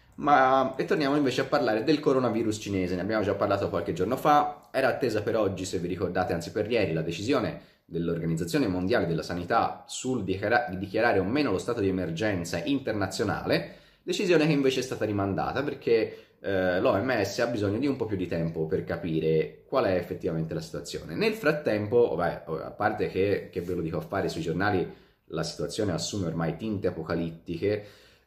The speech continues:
eh, ma in realtà il motivo per cui ne parlo oggi è perché è uscito un articolo interessante su Internazionale che dipinge la, che racconta questa vicenda più da un punto di vista geopolitico. Eh,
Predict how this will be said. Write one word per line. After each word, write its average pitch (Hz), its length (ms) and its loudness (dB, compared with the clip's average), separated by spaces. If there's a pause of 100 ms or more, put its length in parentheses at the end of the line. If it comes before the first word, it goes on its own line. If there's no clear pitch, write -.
eh, 98 380 2
ma 143 60 4
in 160 80 6
realtà 135 160 4
il 127 100 4
motivo 123 240 2
per 104 140 2
cui 143 160 0
ne 98 80 -2
parlo 123 340 2
oggi 92 800 0 (600)
è 123 100 -6
perché 131 240 -2
è 123 40 4
uscito 123 280 0
un 120 60 0
articolo 123 400 0
interessante 110 680 0
su 107 120 -6
Internazionale 98 840 -2
che 165 200 0
dipinge 139 340 0
la, 101 720 0
che 107 260 -2
racconta 117 640 -2
questa 104 240 -2
vicenda 120 440 0
più 175 140 -2
da 131 100 4
un 120 120 0
punto 127 200 -4
di 120 60 -2
vista 95 800 0
geopolitico. 82 840 -4 (600)
Eh, 120 540 4